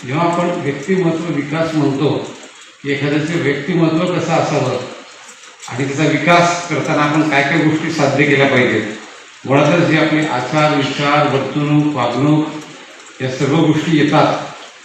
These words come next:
त्या प्रगल्भ असाव्यात, परिपूर्ण असाव्यात, जेणेकरून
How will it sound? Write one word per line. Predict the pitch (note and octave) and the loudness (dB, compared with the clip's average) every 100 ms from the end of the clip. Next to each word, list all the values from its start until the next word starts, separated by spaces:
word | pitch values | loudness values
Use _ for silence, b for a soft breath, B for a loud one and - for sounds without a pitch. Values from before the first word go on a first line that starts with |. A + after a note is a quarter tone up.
| - - - - - | -20 -20 -20 -12 -4
त्या | C#3+ | -4
प्रगल्भ | - - D3 C#3 F3+ F3 | -4 -6 0 4 4 4
असाव्यात, | F3 - D#3 D#3 D#3 D#3+ - - - - - | 4 2 2 2 2 0 -4 -12 -16 -18 -4
परिपूर्ण | C#3+ D3+ D#3 D3+ D#3 | 2 2 4 4 4
असाव्यात, | D3+ C#3+ C#3+ D3 D3 D3+ - - - - - - - | 2 0 0 0 0 -4 -8 -14 -18 -18 -18 -18 -2
जेणेकरून | B2 D3 D3+ D3 D#3+ - | 2 2 4 4 2 0